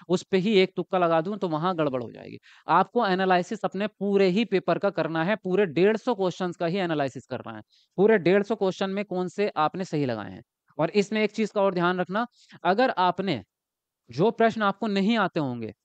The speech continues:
उन पे भी आपने दस पन्द्रह पे गोले भर दिए, सोचा कि दस पन्द्रह तो लगा ही लेता हूं अपनी तरफ से, बाकी जो बचेंगे उन पे ये वाला तरीका अपना लूंगा, तो भी तरीका काम नहीं करेगा।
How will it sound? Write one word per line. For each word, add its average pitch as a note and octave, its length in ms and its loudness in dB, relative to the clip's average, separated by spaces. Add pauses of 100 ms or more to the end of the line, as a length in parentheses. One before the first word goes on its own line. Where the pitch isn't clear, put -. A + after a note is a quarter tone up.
उन A3 200 0
पे A#3+ 200 0
भी G#3 220 0
आपने G3+ 300 2
दस F3+ 180 -2
पन्द्रह G3 260 0
पे F#3 100 0
गोले F#3 260 2
भर E3+ 140 2
दिए, G3+ 180 0
सोचा G#3 320 0
कि G#3 120 -4
दस F3 220 0
पन्द्रह E3 220 -2
तो F3+ 100 -2
लगा D3+ 180 0
ही F3+ 60 2
लेता F#3 240 0
हूं F#3 60 -2
अपनी F#3+ 180 -4
तरफ F3+ 200 -2
से, A3 160 -2 (260)
बाकी A3 280 -2
जो G3+ 120 0
बचेंगे F#3 320 -2
उन D#3+ 160 -2
पे F#3 120 0
ये E3 80 4
वाला D3+ 200 2
तरीका C#3+ 280 -2
अपना C#3 220 -4
लूंगा, C#3 200 -6
तो D#3+ 220 -4
भी E3+ 80 -4
तरीका C#3+ 300 -4
काम B2+ 240 -8
नहीं A2+ 180 -10
करेगा। G2 280 -14